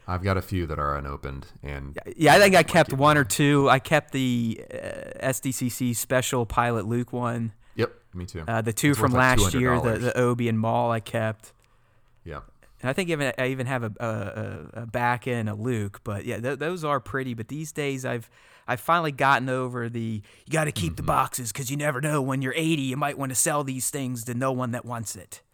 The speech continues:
Speaker 1: Exactly.
Speaker 2: You know,
Speaker 1: Yeah.
Speaker 2: like, that my dad really fucked me up with that type of shit and keeping
Speaker 1: <laughs>
Speaker 2: boxes. So these days, I, I'm down to just keeping the boxes of my, my Barbies, because if I'm gonna spend three hundred dollars, I might as well keep the fucking box.
Speaker 1: That's true. Yeah.
Speaker 2: Uh,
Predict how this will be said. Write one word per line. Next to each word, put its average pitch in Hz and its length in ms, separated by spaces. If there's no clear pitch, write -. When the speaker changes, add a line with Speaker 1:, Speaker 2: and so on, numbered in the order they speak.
Speaker 1:
Exactly. 69 680
Speaker 2:
You 110 100
know, 117 240
Speaker 1:
Yeah. 127 120
Speaker 2:
like, 113 200
that 127 140
my 123 120
dad 120 340
really 113 220
fucked - 360
me 110 120
up 110 160
with 104 120
that 104 200
type 107 240
of 101 60
shit - 240
and - 120
keeping 104 340
Speaker 1:
<laughs> - 20
Speaker 2:
boxes. 104 500
So 107 280
these 143 220
days, 135 280
I, 127 140
I'm 120 320
down 139 260
to 127 60
just 127 260
keeping 127 380
the 120 80
boxes 120 560
of 110 260
my, 107 320
my 107 180
Barbies, 107 600
because 104 520
if 104 140
I'm 127 80
gonna 120 80
spend 113 420
three 117 200
hundred 107 160
dollars, 110 400
I 117 60
might 110 180
as 107 100
well 107 80
keep 107 240
the 107 60
fucking 101 340
box. - 560
Speaker 1:
That's - 220
true. - 240
Yeah. 64 140
Speaker 2:
Uh, - 140